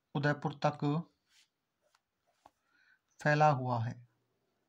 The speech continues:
फैला हुआ है। सिंपल सी बात ध्यान रखना बच्चों, भौराट का पठार कुंभलगढ़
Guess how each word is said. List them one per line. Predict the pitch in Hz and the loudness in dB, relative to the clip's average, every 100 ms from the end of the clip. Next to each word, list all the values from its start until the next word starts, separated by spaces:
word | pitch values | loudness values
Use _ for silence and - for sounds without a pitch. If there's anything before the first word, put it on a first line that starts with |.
| _ _ _ _ _ _ _ _ _ _ _ _ _ _ _ _ _ _ _ _ _ _ _ _ | _ _ _ _ _ _ _ _ _ _ _ _ _ _ _ _ _ _ _ _ _ _ _ _
फैला | 143 139 147 | -2 2 2
हुआ | 123 131 143 | 0 0 2
है। | 190 214 _ _ _ - _ _ _ _ _ _ _ _ _ - | 0 -4 _ _ _ -20 _ _ _ _ _ _ _ _ _ -8
सिंपल | - 226 233 233 | 2 4 6 4
सी | 220 | 2
बात | 175 170 | 4 4
ध्यान | 143 143 | 4 0
रखना | 151 180 | 2 4
बच्चों, | 185 - 185 202 - _ _ _ 131 | 2 0 0 -2 -8 _ _ _ -2
भौराट | 143 165 180 | 4 6 6
का | 185 | 4
पठार | 170 139 147 156 180 214 _ | 2 2 4 6 4 0 _
कुंभलगढ़ | - 156 175 170 165 | -4 2 4 6 4